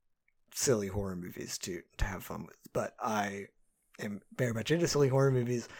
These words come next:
and I think this movie is just terrific. It's my second favorite Saw movie, um, which is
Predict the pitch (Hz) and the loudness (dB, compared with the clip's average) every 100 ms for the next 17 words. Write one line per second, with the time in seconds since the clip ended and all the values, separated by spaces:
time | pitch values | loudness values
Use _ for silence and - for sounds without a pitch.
0 | - - 117 117 123 107 113 - 107 101 | -16 -2 2 4 4 2 0 0 -2 -2
1 | 101 95 - - _ - 147 - 120 - | -4 -4 -6 -10 _ -10 -4 0 0 0
2 | - 101 92 - - - 120 - - - | -2 -2 -2 -4 -6 -4 -2 -2 -2 -4
3 | - - 107 - 107 107 104 101 98 165 | -12 -6 0 2 2 2 0 0 6 10
4 | 175 175 170 165 160 - - - - 107 | 10 10 10 8 4 -6 -18 -20 -8 -2
5 | 98 95 95 92 98 - _ _ _ - | -2 -2 -6 -10 -16 -20 _ _ _ -4
6 | 107 110 | 0 -2